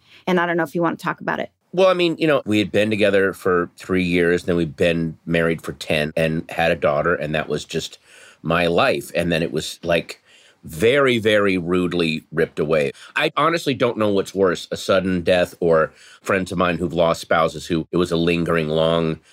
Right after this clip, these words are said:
Speaker 2: I don't know what is worse, but I was in that state of fear and unreality of, I don't even know if I'm alive, right? There were moments during the recovery where I didn't know that I was alive. And I think the thing about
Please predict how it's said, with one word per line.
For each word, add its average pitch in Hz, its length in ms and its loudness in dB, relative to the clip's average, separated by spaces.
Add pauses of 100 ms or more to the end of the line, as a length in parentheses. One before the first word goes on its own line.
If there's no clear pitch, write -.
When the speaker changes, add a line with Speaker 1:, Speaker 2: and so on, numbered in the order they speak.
(200)
Speaker 2:
I 92 100 0
don't 101 280 -2
know 95 140 2
what 87 300 2
is 80 240 -4
worse, 82 420 0
but 113 120 2
I 107 200 0
was 113 260 -2
in 113 160 0
that 104 260 -2
state 107 440 -2
of 92 440 0 (100)
fear 107 640 0
and 87 540 0
unreality 92 800 0
of, 78 220 0
I 73 160 0
don't 85 320 -2
even 85 240 -2
know 82 200 2
if - 220 -4
I'm 82 300 0
alive, 90 540 0
right? 92 240 0
There 113 120 2
were 156 120 2
moments 117 560 -2 (420)
during 92 140 0
the 85 80 2
recovery 85 360 0
where 80 140 2
I 82 60 2
didn't 80 200 -4
know 76 140 0
that 69 120 -2
I 87 160 0
was 87 160 -2
alive. 64 380 -6
And 82 100 -4
I 85 60 0
think 120 220 -4
the - 80 2
thing - 260 -2
about 98 280 0